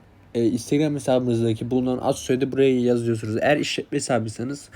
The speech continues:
işletme hesabınızın adını da buraya yazabilirsiniz. Tabii ki de hiç önemli değil, hiç mühim değil. Bu şekilde yazıyorsunuz e-posta adresinizi. Instagram hesabınıza kayıtlı e-posta adresi olsun.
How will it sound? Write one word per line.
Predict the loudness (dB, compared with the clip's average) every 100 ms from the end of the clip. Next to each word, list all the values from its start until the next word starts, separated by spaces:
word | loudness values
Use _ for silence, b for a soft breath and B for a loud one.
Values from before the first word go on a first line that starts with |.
| B B B -8
işletme | -4 -2 -2 2 2
hesabınızın | 4 2 2 0 -2
adını | -2 -2 0 2
da | 0 2
buraya | 4
yazabilirsiniz. | 4 4 0 -2 -6 -8 -4
Tabii | -6 -4
ki | -4
de |
hiç | -2 -2
önemli | -2 -2 -2
değil, | -2
hiç | -2 -4
mühim | -2 0
değil. | 0 -2 -6 B B B B B B _ _ _ _ _ -20 -20 _ -10
Bu | -6
şekilde | 0 2 4
yazıyorsunuz | 2 2 0 0 -4 -6 -6 -10 -18 -6
e-posta | -6 -2 -4 0 0
adresinizi. | 0 -4 -4 -4 -2 -4 -6
Instagram | -8 -2 0 2
hesabınıza | 0 0 2 4 2 2 2
kayıtlı | 0 2 0
e-posta | 0 0 -2 -2 2
adresi | 2 2 -4 -2
olsun. | 0 0 -2 -10